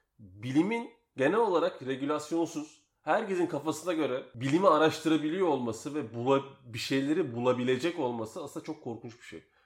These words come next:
Çünkü bulduktan sonra s-, a-, ya onu saklamak çok güç artık. Buluyorsun, yayınlıyorsun, altındaki bilimi yayınlıyorsun, ona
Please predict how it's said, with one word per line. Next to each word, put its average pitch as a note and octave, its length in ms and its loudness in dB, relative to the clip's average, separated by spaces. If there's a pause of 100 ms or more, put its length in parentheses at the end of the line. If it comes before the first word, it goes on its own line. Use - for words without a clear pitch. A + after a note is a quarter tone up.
(100)
Çünkü D3 340 -8
bulduktan C3 460 -4
sonra D3 260 -2
s-, - 240 -10
a-, A2 160 -2
ya A#2 120 0
onu C3 120 -2
saklamak D#3 480 -4
çok E3+ 180 -10
güç A#2 140 -12
artık. - 400 -14
Buluyorsun, D#3+ 480 4
yayınlıyorsun, D3+ 640 2
altındaki C#3 600 -2
bilimi C3+ 280 2
yayınlıyorsun, D#3+ 640 2
ona C#3 300 -2